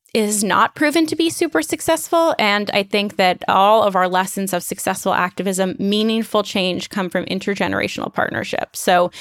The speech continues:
there needs to be forums on every campus to have hard conversations. And the idea that those conversations aren't gonna happen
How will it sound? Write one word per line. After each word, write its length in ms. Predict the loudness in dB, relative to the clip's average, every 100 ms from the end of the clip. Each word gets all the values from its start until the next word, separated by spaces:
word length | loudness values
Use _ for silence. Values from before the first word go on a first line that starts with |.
| -18 -2
there 160 | 0
needs 260 | 2 2 0
to 100 | -2
be 140 | -2
forums 480 | -2 0 0 0 -2
on 200 | -4 -4 0
every 260 | 0 2 0
campus 460 | 0 -2 -4 -6
to 100 | -4
have 180 | -2 0
hard 200 | 0 -2
conversations. 800 | 0 -2 -2 -4 -6 -6 -8 -8
And 160 | -6 -2
the 60 | -2
idea 220 | 0 0
that 160 | 2 2
those 180 | 0
conversations 480 | 0 -2 -2 -2 -2 -2
aren't 180 | 0 0
gonna 160 | -2
happen 540 | -2 -2 0 0 0